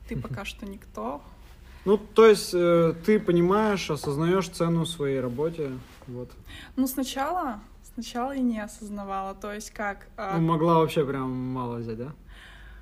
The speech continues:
Speaker 1: У меня так и было, вот, то есть я сейчас начала уже в ценах ориентироваться, то есть, допустим, свою первую работу я продала год назад, а, и получается,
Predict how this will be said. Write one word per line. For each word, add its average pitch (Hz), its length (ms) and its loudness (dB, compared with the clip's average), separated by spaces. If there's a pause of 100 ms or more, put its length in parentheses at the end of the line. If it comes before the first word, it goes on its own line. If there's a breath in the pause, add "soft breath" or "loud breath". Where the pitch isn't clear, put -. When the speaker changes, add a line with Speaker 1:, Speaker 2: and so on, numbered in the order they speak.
(180 loud breath)
Speaker 1:
У 226 60 -2
меня 247 260 4
так 277 240 -8
и 247 40 -2
было, 233 600 0
вот, 196 200 -14
то 220 120 -4
есть 226 320 -6
я 220 280 -6
сейчас 262 440 -8
начала 294 380 -6
уже 233 400 -2
в 220 80 -16
ценах 226 400 -4
ориентироваться, 208 680 -10
то 208 160 -12
есть, 233 140 -6
допустим, 247 340 -6
свою 247 220 -8
первую 254 300 -2
работу 240 380 -4
я 294 100 -4
продала 233 400 -4
год 226 260 -6
назад, 214 380 -6 (760 loud breath)
а, 202 840 -8
и 233 80 -10
получается, 247 840 -2